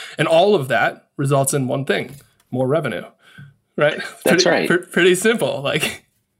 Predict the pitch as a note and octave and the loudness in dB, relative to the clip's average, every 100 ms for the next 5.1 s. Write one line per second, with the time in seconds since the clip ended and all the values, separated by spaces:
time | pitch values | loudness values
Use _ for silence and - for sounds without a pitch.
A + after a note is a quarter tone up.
0 | - C#3+ - B2+ C3 - B2+ A#2+ A2+ G#2 | 0 2 2 0 0 0 2 2 2 2
1 | F#2+ D#2 - G2+ G#2+ G2 F2 - _ _ | 2 -2 -2 -2 0 0 -4 -10 _ _
2 | - - - _ G#2 G#2 F#2 F2 A2 A2+ | -16 -16 -16 _ -2 0 -2 -4 0 0
3 | F2 - - _ - A#2 A2 A2 - G#2 | 0 -4 -12 _ -2 -2 0 -4 -2 -2
4 | G2+ - G2+ F2+ E2 - E2 D2 - - | -2 -2 -2 0 -4 -4 -6 -6 -12 -18